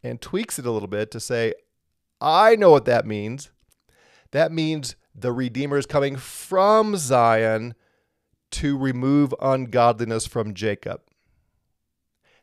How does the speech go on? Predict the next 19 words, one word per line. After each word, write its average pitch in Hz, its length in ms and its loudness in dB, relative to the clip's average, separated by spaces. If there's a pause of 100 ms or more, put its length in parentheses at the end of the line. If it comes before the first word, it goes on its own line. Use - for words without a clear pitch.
The - 80 -10
original 123 320 -2
context 156 680 -2
was 110 360 0 (360)
the - 80 -10
deliverer 139 540 0
is 127 180 0
coming 135 440 -4
to 127 180 -8
rescue 135 720 0
Jacob. 131 640 -4 (1040)
But - 140 -18
Paul 131 340 4
understands 123 480 -6
that's 113 260 -2
ultimately 127 500 -2
talking 113 360 -4
about 101 260 -4
Jesus 120 640 -2